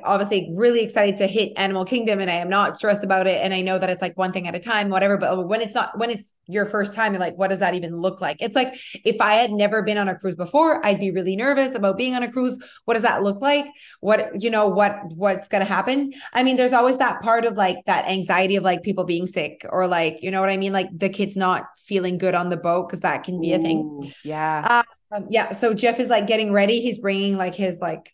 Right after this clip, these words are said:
Speaker 1: thing, his, uh, bracelet, and we bought some strips to put behind the ears for the
Speaker 2: Oh,
Speaker 1: kids.
Speaker 2: because Jeff gets sick.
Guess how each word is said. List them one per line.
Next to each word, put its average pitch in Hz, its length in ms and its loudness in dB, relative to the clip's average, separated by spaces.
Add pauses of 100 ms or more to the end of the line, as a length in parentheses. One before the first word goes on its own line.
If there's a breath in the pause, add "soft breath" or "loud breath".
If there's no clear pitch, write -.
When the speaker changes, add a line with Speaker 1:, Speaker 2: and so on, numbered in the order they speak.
Speaker 1:
thing, 202 360 -4
his, 202 320 -2
uh, 180 140 0
bracelet, 262 680 2
and 208 160 -2
we 208 160 0
bought 202 400 2
some 202 240 -2
strips 269 440 -4
to 220 80 -6
put 220 240 -6
behind 196 340 -2
the - 140 -4
ears 240 440 2
for - 140 -4
the 190 100 0
Speaker 2:
Oh, 214 60 6
Speaker 1:
kids. 320 100 6
Speaker 2:
because 226 360 2
Jeff - 360 0
gets - 300 -4
sick. - 220 -6